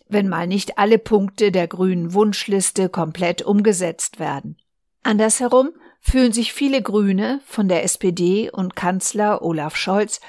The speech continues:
bei Konflikten mit der F D P im Stich gelassen.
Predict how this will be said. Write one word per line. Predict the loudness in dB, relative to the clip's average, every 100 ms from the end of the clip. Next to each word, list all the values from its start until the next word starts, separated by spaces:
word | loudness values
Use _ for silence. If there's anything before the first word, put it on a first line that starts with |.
| -20 -20 -20 -4
bei | 0 0
Konflikten | -2 -4 -4 -2 -2 -2 -6 0 0
mit | 0
der | -2 -4
F | -4 -6
D | -4 -6
P | -2 0 0
im | 0 -2
Stich | -2 -4 -6 -6
gelassen. | -6 -6 -6 -10 -12 -16